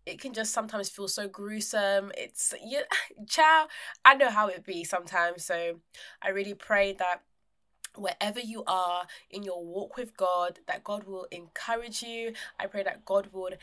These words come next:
help you. I pray that God would strengthen your heart. I pray that God would carry you through the process.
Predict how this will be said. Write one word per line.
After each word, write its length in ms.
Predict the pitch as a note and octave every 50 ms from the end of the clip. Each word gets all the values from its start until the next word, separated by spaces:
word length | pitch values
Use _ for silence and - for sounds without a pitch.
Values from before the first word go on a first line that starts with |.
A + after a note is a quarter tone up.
| - - -
help 500 | - - A3 A3 A3 A3 - - - -
you. 300 | A#3 A3+ A3 A3 G#3+ G#3+ - - -
I 100 | - -
pray 180 | G3+ - - G3+
that 160 | G3+ - -
God 160 | - G#3 G#3
would 140 | G3+ F#3 F#3+
strengthen 500 | - - - - G#3+ G3+ G#3 - - F#3+ F#3+
your 140 | F3+ F3+ -
heart. 480 | - - - - A3 G#3+ A3 A3 - - - - - -
I 60 | G3+
pray 140 | G3+ - G#3+
that 120 | G3 - -
God 180 | - G3 G3
would 120 | F#3+ F#3 -
carry 400 | - - - G#3+ G#3+ A3 A3 G#3
you 100 | G3 F#3+
through 260 | - - G#3 G#3 G3
the 140 | F3+ F3+ -
process. 840 | - - - - A3 G#3 G#3 G#3+ A3 G#3+ - - A3 G#3+ G#3+ G#3+